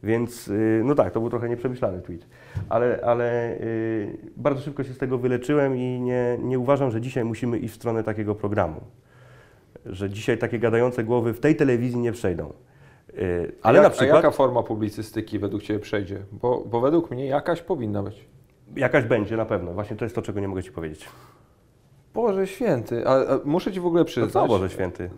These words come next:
Speaker 2: No to, to nie jest, słuchaj, no, idziesz na rozmowę i chcesz się dowiedzieć, no jak się nie możesz dowiedzieć,
Speaker 1: No, ale
Speaker 2: to
Speaker 1: nie
Speaker 2: nie
Speaker 1: zawsze,
Speaker 2: jesteś pocieszony, no.
Speaker 1: nie zawsze mogę Ci wszystko
Speaker 2: Ale
Speaker 1: powiedzieć.
Speaker 2: oczywiście, że tak, a ja nie, ja nie muszę być z tego powodu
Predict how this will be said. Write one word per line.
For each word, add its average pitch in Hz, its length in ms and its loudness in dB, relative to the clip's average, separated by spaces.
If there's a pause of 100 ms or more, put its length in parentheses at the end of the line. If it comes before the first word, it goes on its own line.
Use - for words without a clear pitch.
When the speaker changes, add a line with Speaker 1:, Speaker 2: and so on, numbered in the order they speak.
(120)
Speaker 2:
No 156 100 -14 (160)
to, 226 100 -10 (140)
to - 80 -6
nie 427 300 2
jest, 120 240 0
słuchaj, 131 200 6
no, 127 100 2 (360)
idziesz 165 440 0
na 127 180 2
rozmowę 104 500 2
i 127 40 2
chcesz 127 280 -6
się 127 60 -6
dowiedzieć, 135 500 -2
no 113 80 -2
jak 104 100 -2
się - 80 -12
nie 117 80 -2
możesz 117 180 2
dowiedzieć, 101 300 2
Speaker 1:
No, 107 40 2
ale 113 40 4
Speaker 2:
to 123 80 4
Speaker 1:
nie 123 60 6
Speaker 2:
nie 123 60 6
Speaker 1:
zawsze, 135 100 8
Speaker 2:
jesteś 135 200 2
pocieszony, 165 600 4
no. 104 80 2
Speaker 1:
nie 113 60 2
zawsze 127 260 2
mogę 120 220 -2
Ci 117 100 -12
wszystko - 300 -10
Speaker 2:
Ale 113 120 6
Speaker 1:
powiedzieć. 113 160 6
Speaker 2:
oczywiście, 190 260 4
że 107 100 2
tak, 95 240 -2
a 104 160 2
ja 107 100 6
nie, 117 220 2
ja 113 100 4
nie 117 80 2
muszę 120 180 2
być 113 80 4
z - 40 -14
tego 113 140 2
powodu 101 220 2